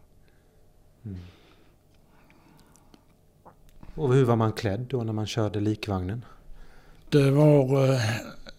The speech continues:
Speaker 2: svart klädsel, för alla var ju svartklädda in när det var begravning förr.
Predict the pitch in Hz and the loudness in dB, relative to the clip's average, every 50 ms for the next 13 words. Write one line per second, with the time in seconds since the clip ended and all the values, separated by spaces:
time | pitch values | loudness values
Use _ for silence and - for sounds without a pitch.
0 | - - - - - 160 151 143 131 - - - - 151 151 151 143 131 - - | -4 -2 0 2 6 6 6 6 6 4 -2 0 4 4 6 6 4 2 0 -2
1 | - 143 127 - - 147 135 135 139 139 131 127 127 123 123 127 131 127 127 117 | -2 -4 -4 0 2 4 6 8 8 8 6 6 4 2 2 2 2 2 2 0
2 | - - - 143 135 - - - - - 147 131 127 120 123 131 120 117 127 135 | 0 0 2 2 2 0 -2 -6 -4 -2 0 0 0 0 -2 -2 -2 -2 -2 -4
3 | 139 123 113 104 95 - - - - - _ - - 131 131 131 127 127 131 127 | -4 -6 -6 -8 -12 -16 -20 -20 -20 -20 _ -4 0 2 2 4 4 4 4 2
4 | 131 139 127 127 127 127 123 123 127 123 120 110 - 147 139 123 110 | 2 2 2 4 4 2 2 0 0 -2 -4 -4 -2 -2 -2 -2 -4